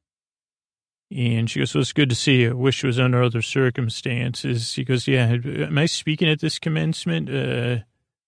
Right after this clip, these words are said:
and she says, "Yeah, we're gonna indict, you know, we gotta do, how'd you not, how'd you run out of gas? We gotta look into it and have a hearing about it." Uh, so that's it. Then we get to, then, uh,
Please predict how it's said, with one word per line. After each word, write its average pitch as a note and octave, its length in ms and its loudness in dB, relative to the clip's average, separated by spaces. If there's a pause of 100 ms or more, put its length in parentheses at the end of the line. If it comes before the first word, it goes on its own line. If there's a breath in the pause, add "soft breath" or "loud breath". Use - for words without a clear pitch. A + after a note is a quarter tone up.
(1000)
and B2+ 140 -2
she D#3 100 -2
says, C#3 220 -2
"Yeah, D3 140 4
we're E3 120 0
gonna D#3 200 2
indict, C3 440 4
you C3+ 220 -2
know, A#2 160 2
we B2+ 120 -6
gotta C3 280 4
do, B2 400 0
how'd C#3 320 0
you C3 440 -2
not, C3 440 2
how'd C3+ 200 2
you C#3 60 0
run C3+ 240 4
out B2+ 140 4
of A#2 80 0
gas? B2+ 400 2
We B2+ 80 -4
gotta B2 260 2
look A#2+ 300 0
into B2+ 400 0
it A#2 100 -2
and A#2+ 220 -2
have A#2+ 260 0
a B2+ 60 -2
hearing C3 420 4
about A#2 400 -2
it." B2 140 2 (1300)
Uh, A#2+ 720 -2
so B2 300 0
that's B2 360 2
it. A#2 120 2
Then C#3+ 140 2
we D#3+ 80 4
get D3+ 200 4
to, D3 200 -2
then, C3+ 800 0
uh, A#2+ 500 0